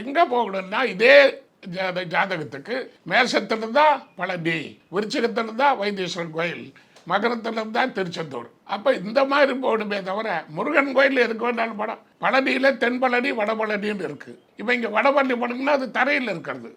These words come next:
தென்பழனின்னா மேல உயரமா இருக்கிறது. அதனாலதான் தெற்கு உயர்ந்து இருக்கணும், வடக்கு தாழ்ந்து இருக்கணும். இப்ப வந்து செவ்வாய் வந்து ஆட்சியில் இருக்காரு, உச்சத்தில் இருக்காருன்னு வச்சுங்க,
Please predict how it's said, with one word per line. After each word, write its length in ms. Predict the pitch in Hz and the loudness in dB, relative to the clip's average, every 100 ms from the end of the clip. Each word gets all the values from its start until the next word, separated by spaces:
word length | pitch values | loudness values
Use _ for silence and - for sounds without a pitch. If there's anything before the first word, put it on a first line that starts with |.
| _ 214 | _ 0
தென்பழனின்னா 680 | 262 277 269 247 254 262 294 220 | 0 2 2 2 0 0 2 4
மேல 180 | 240 208 | 4 2
உயரமா 340 | 202 220 202 160 | 0 0 -2 -4
இருக்கிறது. 320 | 131 117 101 _ - | -6 -14 -16 _ -2
அதனாலதான் 420 | 226 240 262 240 220 | 0 2 0 2 2
தெற்கு 300 | 247 240 285 220 | 2 2 -2 2
உயர்ந்து 280 | 240 233 220 | 2 0 -4
இருக்கணும், 280 | 214 247 240 | 0 -2 0
வடக்கு 280 | 202 180 170 | -6 -6 -4
தாழ்ந்து 260 | 180 185 160 | -4 -4 -10
இருக்கணும். 320 | 143 127 120 | -12 -14 -12
இப்ப 140 | 170 190 | -8 -6
வந்து 180 | 208 240 262 | -6 -6 -6
செவ்வாய் 420 | 175 190 226 277 190 | -6 -6 -2 -2 -2
வந்து 280 | 147 131 156 285 _ - 143 | -4 -8 -10 -12 _ -10 0
ஆட்சியில் 420 | 208 226 233 202 185 | 0 0 -6 -4 -4
இருக்காரு, 320 | 160 180 202 190 | -2 -2 -2 -4
உச்சத்தில் 380 | 143 185 170 165 | -6 -6 -6 -8
இருக்காருன்னு 380 | 143 160 175 160 | -6 -6 -6 -10
வச்சுங்க, 380 | - 135 113 | -10 -14 -14